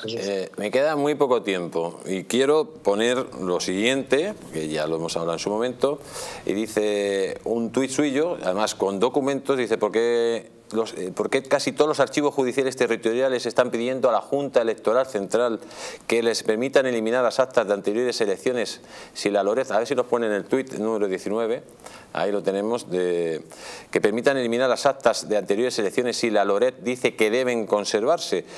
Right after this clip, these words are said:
Speaker 2: Pues porque la mayoría de los sobres con estas están sin abrir".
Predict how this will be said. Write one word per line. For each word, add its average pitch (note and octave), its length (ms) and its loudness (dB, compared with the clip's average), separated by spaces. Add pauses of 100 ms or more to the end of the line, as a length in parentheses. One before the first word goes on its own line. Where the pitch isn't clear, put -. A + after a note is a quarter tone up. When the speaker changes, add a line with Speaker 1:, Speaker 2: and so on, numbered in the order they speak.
(320)
Speaker 2:
Pues A2+ 360 2
porque G#2 520 0
la G2+ 80 2
mayoría G#2 440 2
de C3 60 2
los C3 180 0
sobres C#3+ 640 0
con F#2+ 160 -2
estas G#2+ 380 0 (260)
están G#2+ 380 0
sin F2+ 160 -2
abrir". D#2+ 340 -4